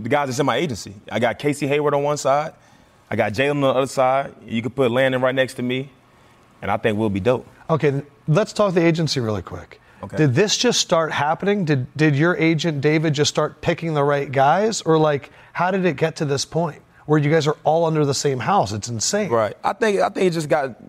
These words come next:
Speaker 1: more to do with relationships. You know, I think it kinda started with him having Earl, and then he kinda had, I think he had Landon, and then after that, I think he kinda had Jalen and those guys. And
Speaker 2: And so when you're coming out,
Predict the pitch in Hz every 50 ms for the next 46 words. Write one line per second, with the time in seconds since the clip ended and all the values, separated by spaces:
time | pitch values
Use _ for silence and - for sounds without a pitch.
0 | - - - 143 165 170 143 135 147 151 143 123 117 120 139 160 - - - 127
1 | 113 104 120 123 127 127 127 - 135 127 117 - 139 127 123 110 - - - 131
2 | 131 127 123 127 127 131 123 123 127 117 120 113 - - 127 135 135 131 135 139
3 | 135 - _ _ _ _ _ - - _ _ - 123 110 110 123 123 123 123 120
4 | - 131 123 120 120 117 123 123 123 117 113 - - - 110 - 131 131 120 127
5 | 127 120 113 117 131 139 139 139 131 135 135 143 147 139 _ _ _ _ _ -
6 | 123 113 123 123 117 107 120 120 120 120 110 - 127 127 113 - 120 117 113 120
7 | 123 113 110 101 104 131 135 135 131 127 123 120 117 123 139 147 131 117 123 123
8 | 123 117 104 113 107 101 - 143 131 - - 147 127 131 131 143 156 147 - -
9 | 143 127 123 127 139 165 156 127 123 120 -